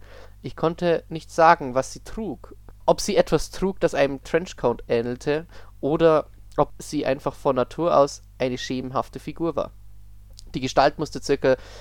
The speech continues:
sieben Fuß groß gewesen sein, und alles, was ich erkennen konnte, waren zwei stählerne, hellgrüne Augen, die mich anstarrten und mir folgten, während ich versuchte, mich zu orientieren. "Wer, wer bist du? Wo bin ich?"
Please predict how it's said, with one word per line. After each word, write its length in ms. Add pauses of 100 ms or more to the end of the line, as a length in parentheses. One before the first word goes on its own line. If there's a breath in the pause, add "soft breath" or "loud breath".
(120)
sieben 420
Fuß 460
groß 320
gewesen 360
sein, 280
und 220
alles, 320
was 140
ich 100
erkennen 340
konnte, 320
waren 240
zwei 220
stählerne, 480
hellgrüne 580
Augen, 400
die 80
mich 220
anstarrten 480
und 120
mir 60
folgten, 500 (540 loud breath)
während 300
ich 80
versuchte, 480
mich 180
zu 140
orientieren. 500 (680)
"Wer, 840
wer 100
bist 300
du? 160 (340)
Wo 240
bin 220
ich?" 280